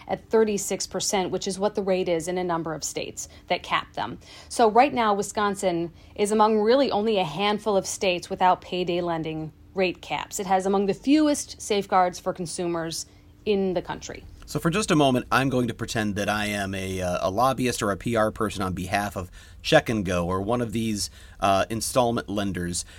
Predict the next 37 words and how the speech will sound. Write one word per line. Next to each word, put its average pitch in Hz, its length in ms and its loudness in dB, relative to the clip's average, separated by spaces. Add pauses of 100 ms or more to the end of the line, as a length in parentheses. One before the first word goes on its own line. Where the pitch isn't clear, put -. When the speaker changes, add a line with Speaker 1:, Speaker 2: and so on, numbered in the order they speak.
(160)
Speaker 2:
And 120 220 2
they 147 120 2
say, 139 240 2
"Look, 113 460 -4 (160)
these 131 420 0
are 147 80 2
people 127 300 -2
who 117 100 -2
can't 110 300 -4
get - 160 -2
loans 110 260 -2
at 113 80 -8
traditional 104 400 -2
banks. 95 440 -6 (340)
It's - 200 -4
risky. 101 560 -4
A 87 40 -4
lot 110 360 4
of 104 100 -4
them 123 140 -2
are, 117 120 -4
there's 95 180 -6
high 135 260 6
default 139 360 2
rates. - 380 -4 (220)
The 127 120 0
only 170 220 4
way 143 260 2
we 131 140 2
can 120 220 0
make 120 260 -2
this 127 180 -2
work 147 400 0
and 113 160 -2
make 123 200 -2
it - 120 -2
profitable 110 560 2